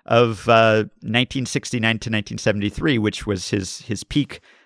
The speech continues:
five seasons, he had the eighth most home runs in the majors, or tied with Harmon Killebrew for the eighth most homers from sixty-nine to seventy-three, a hundred forty-nine homers. He was thirty-ninth in war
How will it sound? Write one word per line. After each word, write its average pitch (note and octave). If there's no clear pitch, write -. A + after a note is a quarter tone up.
five A2
seasons, G#2+
he C#3
had B2+
the A2
eighth -
most -
home G#2
runs G2+
in G#2
the G2+
majors, G2+
or A2
tied B2+
with A#2
Harmon G#2+
Killebrew F#2
for -
the G2+
eighth A#2
most G2+
homers F#2
from A2+
sixty-nine G2
to F#2+
seventy-three, F#2
a -
hundred G2+
forty-nine F#2+
homers. G#2+
He B3+
was F#3+
thirty-ninth C#3
in G#2+
war D3